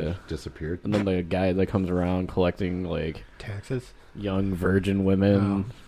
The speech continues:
Speaker 1: pieces of shit for, like, the mages, was just like, "Hey, I'll give you, like, a hundred, like, I don't know if they're,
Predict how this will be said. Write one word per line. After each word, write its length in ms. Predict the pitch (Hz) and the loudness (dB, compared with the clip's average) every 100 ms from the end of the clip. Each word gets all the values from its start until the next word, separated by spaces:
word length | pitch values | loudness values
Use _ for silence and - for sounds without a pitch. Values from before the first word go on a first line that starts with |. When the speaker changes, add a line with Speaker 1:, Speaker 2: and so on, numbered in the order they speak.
| - - | -20 -8
Speaker 1:
pieces 340 | - 110 104 92 | -2 0 0 -2
of 140 | 87 | -2
shit 300 | - 110 101 | 0 2 2
for, 160 | - 95 | 2 2
like, 180 | 90 87 | 4 2
the 80 | |
mages, 800 | 87 87 90 95 98 104 104 110 - | -2 0 0 2 2 4 2 -2 -6
was 180 | 104 90 | -2 -2
just 240 | 85 82 85 | -2 -4 -2
like, 280 | 80 78 | -4 -6
"Hey, 340 | - 87 76 78 - - | -4 -2 -2 -6 -8 -6
I'll 80 | |
give 140 | 90 90 | -4 -2
you, 100 | 87 | -2
like, 120 | 80 | -4
a 60 | - | -8
hundred, 580 | - 104 95 87 82 78 | -4 -2 -2 -2 -2 -4
like, 260 | 76 69 - - - - | -6 -10 -18 -20 -18 -8
I 60 | |
don't 120 | 101 | -6
know 100 | 95 | -4
if 60 | 87 | -4
they're, 260 | 85 78 | -4 -6